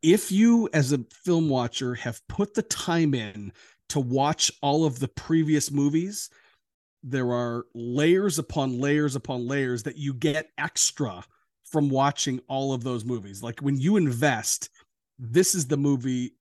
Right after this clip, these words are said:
where it all pays off, right? It's a little thing, it's a dropped line here, it's a,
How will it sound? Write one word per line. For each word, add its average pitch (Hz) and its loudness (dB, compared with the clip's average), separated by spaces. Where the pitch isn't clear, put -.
where 131 -6
it 123 -8
all 123 -4
pays 113 -8
off, 90 -14
right? 123 0
It's 117 -2
a 131 -2
little 147 4
thing, 147 4
it's - -6
a 120 -2
dropped 147 2
line 143 0
here, 139 -2
it's 123 -8
a, 120 -6